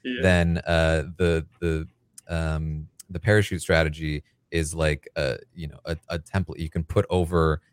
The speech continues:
Speaker 2: that, like, you can just
Speaker 1: <laughs>
Speaker 2: color all over, and it's still, you know, you take the template
Speaker 1: It'll
Speaker 2: off and
Speaker 1: still
Speaker 2: it's
Speaker 1: cover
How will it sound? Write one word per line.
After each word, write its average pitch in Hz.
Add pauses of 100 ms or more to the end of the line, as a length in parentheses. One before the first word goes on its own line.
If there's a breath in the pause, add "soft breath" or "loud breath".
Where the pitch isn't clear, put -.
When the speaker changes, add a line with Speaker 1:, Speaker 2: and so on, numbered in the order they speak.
(140)
Speaker 2:
that, 82 (100)
like, 78
you 196
can 85
just 82
Speaker 1:
<laughs> -
Speaker 2:
color 92
all 87
over, 82
and 80
it's 69
still, 90 (100)
you 92
know, 80
you 87
take 104
the 92
template 92
Speaker 1:
It'll 80
Speaker 2:
off 80
and -
Speaker 1:
still -
Speaker 2:
it's -
Speaker 1:
cover 110